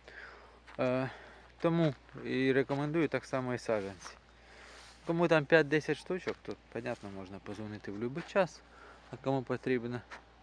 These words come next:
нормальна якість і нормальна і кількість, тому телефонуйте зарані. А, Тачка їде.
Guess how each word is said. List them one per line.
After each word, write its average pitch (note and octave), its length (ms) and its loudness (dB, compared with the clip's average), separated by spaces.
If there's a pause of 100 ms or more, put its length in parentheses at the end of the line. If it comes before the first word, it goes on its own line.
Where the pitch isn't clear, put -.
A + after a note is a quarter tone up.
(680)
нормальна B2+ 460 4
якість C#3+ 500 2
і B2 260 -2 (480)
нормальна B2+ 640 2 (140)
і C3+ 200 2
кількість, C#3+ 540 0
тому A2 280 -8 (480)
телефонуйте A#2 680 -4 (340)
зарані. F#2 380 -4 (2000)
А, B2 340 2 (1900)
Тачка - 280 -6
їде. D#3+ 380 0